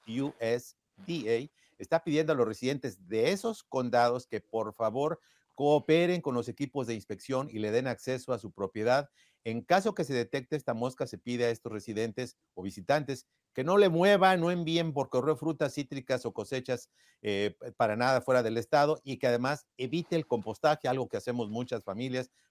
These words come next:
en el, en toda la zona del Valle del Río Grande, porque atrae a las moscas y me consta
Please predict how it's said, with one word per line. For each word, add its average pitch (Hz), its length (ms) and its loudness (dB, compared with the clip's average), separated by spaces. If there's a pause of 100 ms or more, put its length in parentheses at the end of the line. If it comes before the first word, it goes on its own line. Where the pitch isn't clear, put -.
(100)
en 107 120 -4
el, 110 220 -4
en 113 160 -4
toda 180 240 6
la 139 100 6
zona 151 300 0
del 110 140 2
Valle 131 280 2
del 104 160 -4
Río 120 240 -4
Grande, 127 400 -2
porque 165 400 0
atrae 151 360 4
a 143 60 4
las 127 260 0
moscas 147 680 -2 (240)
y 117 80 -10
me 120 160 -2
consta 156 600 0